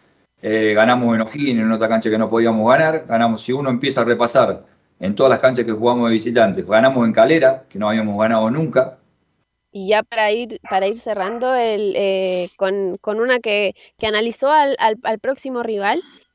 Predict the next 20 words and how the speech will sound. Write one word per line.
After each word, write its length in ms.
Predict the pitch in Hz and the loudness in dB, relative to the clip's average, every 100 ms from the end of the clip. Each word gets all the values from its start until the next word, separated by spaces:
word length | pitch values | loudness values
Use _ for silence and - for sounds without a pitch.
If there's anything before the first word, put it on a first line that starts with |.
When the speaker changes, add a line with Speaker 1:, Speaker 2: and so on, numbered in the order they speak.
| - | -6
Speaker 2:
y 100 | 302 | 0
en 80 | |
la 80 | 339 | 2
cero 220 | 339 285 | 4 2
uno 120 | 320 330 | 2 0
menciona, 520 | 285 - 285 320 320 | -2 -4 -2 -2 -2
"Cobresal 480 | 294 277 262 311 330 | -2 0 0 0 -2
es 100 | 311 | -2
un 100 | 254 | 0
gran 220 | 254 294 | 0 0
rival 340 | 285 277 349 - | 0 2 0 -4
con 160 | 339 | -8
gente 280 | 311 311 285 | -8 -8 -8
experimentada". 840 | 285 - 240 226 214 143 113 - _ _ _ | -10 -8 -4 -4 -6 -6 -8 -10 _ _ _
Speaker 1:
Es 80 | 117 | -10
un, 320 | 110 104 104 | -8 -8 -10
es 160 | 104 110 | -12 -10
un 120 | 107 | -6
gran 160 | 113 110 | -4 -4
rival. 520 | 113 120 107 98 | -4 -2 -2 -4